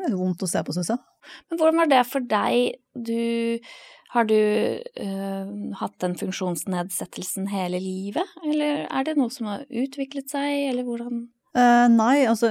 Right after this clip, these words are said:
Speaker 1: jeg ble, ble syk når jeg var rundt åtte år. Så hadde jeg en relativt normalt funksjonsnivå fram til jeg var sånn ti, elleve.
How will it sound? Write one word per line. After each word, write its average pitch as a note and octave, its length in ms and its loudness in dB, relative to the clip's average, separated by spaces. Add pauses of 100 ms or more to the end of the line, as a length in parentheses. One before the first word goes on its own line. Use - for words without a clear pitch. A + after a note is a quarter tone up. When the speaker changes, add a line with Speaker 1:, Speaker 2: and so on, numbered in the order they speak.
Speaker 1:
jeg A3 200 6
ble, F#3+ 180 2
ble G3+ 180 4
syk F#3 340 -2
når G#3 80 2
jeg G3 40 4
var F#3+ 100 2
rundt F#3 140 0
åtte - 260 -2
år. A3+ 220 8 (420)
Så A3 120 -4
hadde F3+ 140 -2
jeg G3 380 2
en - 280 -4
relativt F3+ 720 0
normalt F#3 420 0
funksjonsnivå F#3 640 -2
fram F#3+ 240 2
til F#3 140 0
jeg - 20 0
var F3+ 120 2
sånn F#3 180 -4
ti, F#3 260 -4
elleve. F#3 380 2